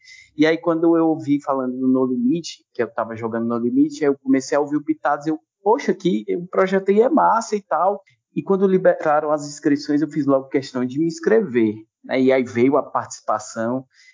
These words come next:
E assim como outros convidados, vem aquele frio na barriga de, "Meu Deus, eu vou errar alguma coisa, vou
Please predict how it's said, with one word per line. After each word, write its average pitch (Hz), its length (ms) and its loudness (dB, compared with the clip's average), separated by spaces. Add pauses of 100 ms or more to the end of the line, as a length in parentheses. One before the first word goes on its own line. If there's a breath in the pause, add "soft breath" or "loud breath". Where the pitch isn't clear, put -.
(240 soft breath)
E 120 220 0
assim 123 240 -2
como 165 260 2
outros 143 400 0
convidados, 123 800 -2
vem 123 120 4
aquele 143 280 0
frio 135 220 0
na 127 120 0
barriga 117 440 -2
de, 117 180 -8
"Meu 127 160 0
Deus, 110 180 -6
eu 110 120 -8
vou 120 100 2
errar 110 240 0
alguma 107 320 -8
coisa, 110 360 -4
vou 107 80 -20